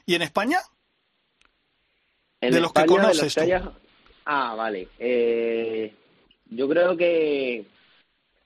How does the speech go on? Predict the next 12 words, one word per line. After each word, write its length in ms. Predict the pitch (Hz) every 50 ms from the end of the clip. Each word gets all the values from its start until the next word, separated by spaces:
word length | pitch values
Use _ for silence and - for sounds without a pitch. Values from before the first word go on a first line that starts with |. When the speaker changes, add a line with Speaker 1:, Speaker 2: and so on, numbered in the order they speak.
| _ _ _ _ -
Speaker 2:
yo 160 | - 143 151
jugué 580 | 156 165 165 185 190 196 208 208 208 214 - _ _ - -
hace 240 | 139 147 - 190 180
muy 160 | 175 175 156
poco 480 | 147 170 175 175 - 208 226 233 - -
en, 920 | - 139 139 139 139 139 139 139 135 131 131 131 131 131 131 127 123 120 - _ _ _ _ -
en 220 | - 131 127 127
el 500 | 127 127 123 123 123 127 127 127 123 117 -
P 140 | 147 151 -
G 100 | 185 175
A 80 | 180
Cataluña. 580 | 151 - 139 131 127 131 156 147 139 117 92